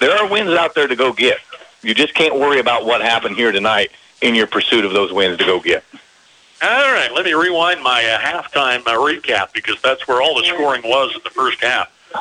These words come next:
Speaker 2: Wamego scored early, scored often, I think is how I opened it, with seven forty-one to play. In the first quarter, it was McIntyre,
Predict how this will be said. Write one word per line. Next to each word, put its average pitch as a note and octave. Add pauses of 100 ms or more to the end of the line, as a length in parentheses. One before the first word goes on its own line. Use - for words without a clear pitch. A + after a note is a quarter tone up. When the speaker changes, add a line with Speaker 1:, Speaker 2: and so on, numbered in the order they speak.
Speaker 2:
Wamego A#2
scored C3+
early, C3+
scored D3
often, C3
I F#2
think A#2+
is G2
how A2+
I A#2
opened B2
it, F#2+ (380)
with G#2+ (120)
seven C#3 (100)
forty-one C3+
to -
play. B2+ (1040)
In G3+
the F3+
first E3
quarter, F3+
it C#3
was C3 (160)
McIntyre, A#2